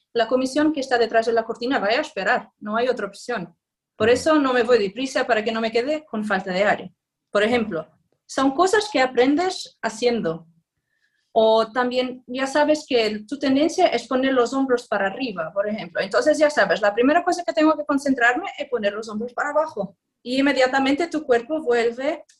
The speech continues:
Speaker 1: al, al origen, a cómo está bien. Pero para estas cosas tienes que analizar. Y para analizar tienes que hacer muchas.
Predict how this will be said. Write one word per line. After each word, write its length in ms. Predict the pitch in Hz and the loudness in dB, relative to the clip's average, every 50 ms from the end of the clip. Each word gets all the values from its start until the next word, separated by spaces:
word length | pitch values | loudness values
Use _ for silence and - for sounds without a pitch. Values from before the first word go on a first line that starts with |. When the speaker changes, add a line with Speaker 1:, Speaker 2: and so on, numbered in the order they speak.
| _ _ - | _ _ 0
Speaker 1:
al, 300 | 247 247 247 247 - _ - | 4 4 4 2 0 _ -4
al 160 | 226 240 262 | -2 -2 0
origen, 540 | 269 294 302 349 339 311 - 233 202 196 190 - | 2 2 2 0 0 -4 -6 -10 -12 -12 -8 -10
a 100 | 214 214 | -10 -6
cómo 180 | - - 262 262 | -4 -4 -2 -2
está 240 | 262 - 294 285 | -4 -4 -4 -4
bien. 400 | 285 302 277 233 190 180 185 _ _ _ _ _ _ _ _ _ _ _ _ - | -2 -2 -2 -2 -4 -6 -10 _ _ _ _ _ _ _ _ _ _ _ _ -2
Pero 240 | 254 262 269 262 | 0 0 0 2
para 200 | 262 269 262 262 | 2 2 4 4
estas 400 | 254 262 339 339 - 370 349 - | 4 4 2 0 -4 -8 -8 -8
cosas 360 | - - 339 339 - 294 294 - | -6 -6 -6 -6 -6 -8 -6 -4
tienes 280 | 277 277 294 302 294 | -2 0 0 0 0
que 80 | - 294 | 0 -2
analizar. 580 | 262 262 254 254 254 247 254 269 262 226 - - _ _ _ _ - | 0 0 0 0 -2 -4 -4 -2 -2 -2 -4 -8 _ _ _ _ -14
Y 100 | - 254 | -10 -4
para 180 | 254 254 277 277 | -2 0 2 2
analizar 500 | 277 277 262 269 269 262 302 302 320 320 | 2 2 0 0 -2 0 0 -2 0 0
tienes 240 | 311 294 302 302 | 0 -2 -2 -2
que 80 | - 277 | -2 -6
hacer 180 | 269 - 277 254 | -4 -4 -4 -4
muchas. 560 | 262 262 262 - 202 185 - - - _ | -4 -6 -6 -6 -8 -8 -8 -10 -18 _